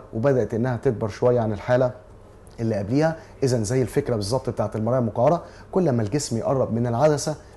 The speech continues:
الصورة بتبعد عن العدسة من الجهة الأخرى وبتبدأ إنها تكبر، مرة كانت مصغرة جدا عبارة عن نقطة مضيئة، بعد كده زادت شوية بقت مصغرة، بعد كده بقت مساوية للجسم، بعد كده بقت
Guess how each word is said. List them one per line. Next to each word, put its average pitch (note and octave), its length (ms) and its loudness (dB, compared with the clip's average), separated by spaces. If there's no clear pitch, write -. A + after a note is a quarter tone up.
الصورة D3 300 2
بتبعد B2 420 2
عن G#2+ 140 -2
العدسة A2+ 440 -2
من G#2+ 80 -4
الجهة A#2 280 -2
الأخرى F3+ 320 0
وبتبدأ D#3 340 2
إنها C3+ 180 2
تكبر، - 320 -4
مرة F3 200 4
كانت C3 300 0
مصغرة A#2+ 380 0
جدا A2 340 0
عبارة A2 260 2
عن G#2+ 100 -2
نقطة A2+ 240 -2
مضيئة، C3+ 360 2
بعد A2 180 2
كده B2 200 0
زادت A#2 320 2
شوية C3 380 2
بقت A2+ 420 0
مصغرة، A2 560 2
بعد A#2 220 2
كده A#2+ 240 0
بقت A2+ 420 -2
مساوية A#2 380 0
للجسم، A2 440 -2
بعد C3 220 0
كده B2+ 200 0
بقت A#2 320 -2